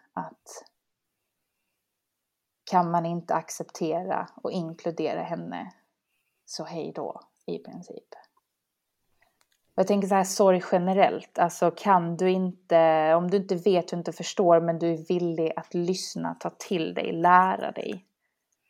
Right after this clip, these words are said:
Då är det en annan sak.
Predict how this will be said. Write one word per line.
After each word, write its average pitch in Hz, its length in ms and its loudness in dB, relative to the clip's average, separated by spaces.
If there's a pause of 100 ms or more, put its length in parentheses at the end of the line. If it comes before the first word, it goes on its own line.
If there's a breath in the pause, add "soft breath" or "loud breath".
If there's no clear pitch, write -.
(1300)
Då 180 180 8
är 175 80 8
det 175 60 2
en 170 100 0
annan 165 280 -4
sak. - 720 -6